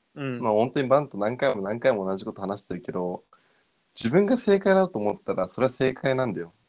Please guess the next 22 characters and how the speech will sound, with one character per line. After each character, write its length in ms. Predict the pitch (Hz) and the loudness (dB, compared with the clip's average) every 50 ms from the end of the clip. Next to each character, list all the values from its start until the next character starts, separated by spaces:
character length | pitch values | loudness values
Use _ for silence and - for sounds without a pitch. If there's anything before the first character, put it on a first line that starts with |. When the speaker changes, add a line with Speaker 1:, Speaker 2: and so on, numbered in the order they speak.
| _ - | _ -12
Speaker 2:
生 80 | - 95 | -10 -4
き 140 | - 113 110 | -2 0 0
る 160 | 95 98 92 90 | 0 0 0 -2
道 120 | 92 92 | -2 -4
っ 40 | 90 - - - - - _ | -6 -8 -12 -16 -16 -14 _
て。 80 | - 95 | -4 -4
Speaker 1:
う 40 | 95 | -4
ん。 80 | - - _ _ _ _ _ _ _ _ _ _ _ - | -4 -6 _ _ _ _ _ _ _ _ _ _ _ 0
Speaker 2:
で、 60 | 107 | 2
俺 120 | 110 127 | 4 4
は 140 | 165 180 151 | 6 4 4
今 140 | 131 113 101 | 4 2 -2
こ 120 | - - | -2 -4
の 80 | 107 101 | -4 -2
大 180 | 98 117 120 120 | 0 0 0 0
学 240 | 127 127 - 143 | 0 -2 -2 -2
院 160 | 123 110 110 120 | -2 0 -2 -2
に 280 | 135 139 107 92 - - _ - | -2 -4 -4 -6 -8 -12 _ -12
進 240 | - - 110 104 | -10 -8 -6 -6
学 220 | 101 104 98 - - | -6 -6 -8 -8 -10
し 80 | - | -10
て、 340 | - - 151 135 107 101 - | -8 -6 -4 -4 -4 -6 -8